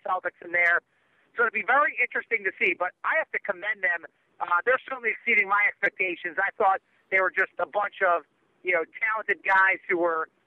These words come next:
overrated and, you know, uh, overpaid and just didn't really earn their keep. But right now they're playing up to their talent level, and it's kudos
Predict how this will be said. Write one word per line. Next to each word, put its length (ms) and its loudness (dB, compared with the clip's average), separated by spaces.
overrated 840 2
and, 180 -2
you 120 -4
know, 280 0
uh, 280 2
overpaid 840 -2
and 360 2
just 220 2
didn't 440 -8
really 380 2
earn 180 -4
their 160 4
keep. 280 -6
But 180 -2
right 220 -2
now 120 2
they're 140 -2
playing 320 0
up 140 0
to 100 0
their 160 -2
talent 260 2
level, 220 2
and 80 0
it's 140 -8
kudos 260 2